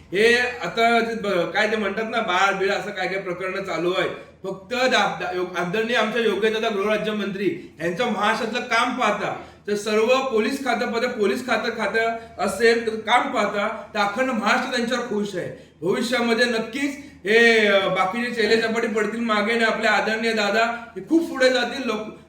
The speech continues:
लोक त्यांच्या खूप पाठीशी आहेत आणि यांना बघवत नाही. त्यासाठी यांची बदनामी कशी करायची,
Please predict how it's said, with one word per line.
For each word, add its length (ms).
लोक 220
त्यांच्या 220
खूप 240
पाठीशी 360
आहेत 420
आणि 120
यांना 180
बघवत 420
नाही. 220
त्यासाठी 340
यांची 160
बदनामी 560
कशी 140
करायची, 720